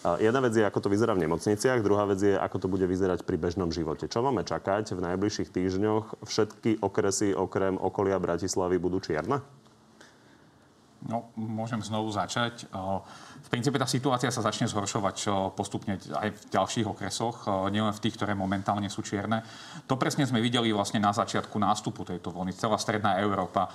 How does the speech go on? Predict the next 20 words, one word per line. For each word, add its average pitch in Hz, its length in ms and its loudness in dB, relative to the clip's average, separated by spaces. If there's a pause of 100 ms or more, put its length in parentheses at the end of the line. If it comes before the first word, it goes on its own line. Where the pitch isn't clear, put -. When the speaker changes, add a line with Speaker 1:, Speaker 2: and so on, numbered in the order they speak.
(140)
Speaker 2:
vyzerala 107 480 2
pred - 240 -6
pár 110 160 2
mesiacmi 107 480 -2
ešte - 160 -6
veľmi 117 320 2
dobre 110 240 2
relatívne 98 640 0
k 98 80 -8
zvyšku 95 240 -6
Európy. 95 480 -2 (400)
Neskôr 135 400 2
vyzerali 120 400 0
dobre 113 240 0
Česká 120 400 0
republika 107 640 0
alebo 90 240 -2
Poľsko - 720 -4
voči 113 160 0
nám. 107 400 2